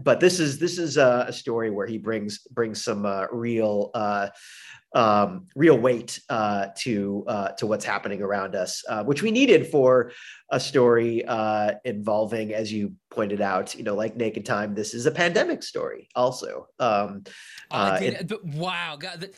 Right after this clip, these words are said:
Speaker 2: the
Speaker 1: <laughs>
Speaker 2: You know what? Yeah, you right.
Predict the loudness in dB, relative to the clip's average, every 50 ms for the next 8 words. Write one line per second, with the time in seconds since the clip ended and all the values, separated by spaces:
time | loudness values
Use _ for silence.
0 | _ 0 2 4 6 8 8 6 6 4 0 -4 -18 _ _ _ _ _ _ _
1 | _ _ _ -10 -8 -8 -6 -6 -6 -6 -6 -8 -8 -10 -12 -10 -8 -8 -8 -8
2 | -10 -10 -10 -8 -6 -4 -4 -4 -4 -6 -10